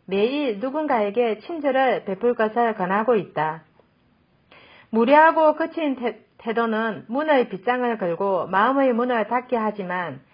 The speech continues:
친절하고 예의 바른 행동은 모든 사람들의 마음으로 들어갈 수 있는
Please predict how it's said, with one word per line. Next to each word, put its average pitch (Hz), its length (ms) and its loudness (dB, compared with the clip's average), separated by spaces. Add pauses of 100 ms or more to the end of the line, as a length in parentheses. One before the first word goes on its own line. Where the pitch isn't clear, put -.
(320)
친절하고 262 720 4
예의 247 260 2
바른 233 320 2
행동은 214 580 -2
모든 190 400 0
사람들의 233 600 0
마음으로 196 720 0 (240)
들어갈 262 400 6
수 233 100 -8
있는 180 480 -4